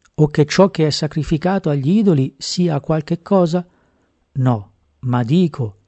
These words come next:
che le cose che i gentili sacrificano, le sacrificano ai demoni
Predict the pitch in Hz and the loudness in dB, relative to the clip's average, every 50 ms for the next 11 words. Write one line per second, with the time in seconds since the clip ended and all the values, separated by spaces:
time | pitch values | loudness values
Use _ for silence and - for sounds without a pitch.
0 | _ _ _ - - 135 127 127 123 - - 151 165 170 156 139 120 131 120 - | _ _ _ -8 -4 -4 -2 -2 -2 0 0 0 2 2 2 0 0 -2 -4 -4
1 | - 135 131 127 117 135 135 135 - 208 208 202 180 - - 175 - - 214 208 | -2 -2 -2 0 0 0 0 0 0 0 0 0 0 -2 -4 -6 -2 0 0 0
2 | - - 165 139 - 131 120 117 104 _ _ _ _ _ _ _ _ _ _ _ | 0 0 -2 -2 0 0 0 0 -2 _ _ _ _ _ _ _ _ _ _ _
3 | _ _ _ - - 131 135 165 180 165 - 165 151 151 - - 208 226 220 196 | _ _ _ -8 -2 0 2 2 2 2 0 -2 -4 -2 0 0 2 2 2 0
4 | - 185 160 151 - 151 143 135 139 139 - - 180 190 202 196 160 196 190 180 | 0 -2 -2 0 0 0 2 2 0 -2 -4 -4 -2 0 0 2 2 4 4 6
5 | 202 214 190 151 131 123 113 120 - | 6 6 4 4 2 0 -4 -6 -10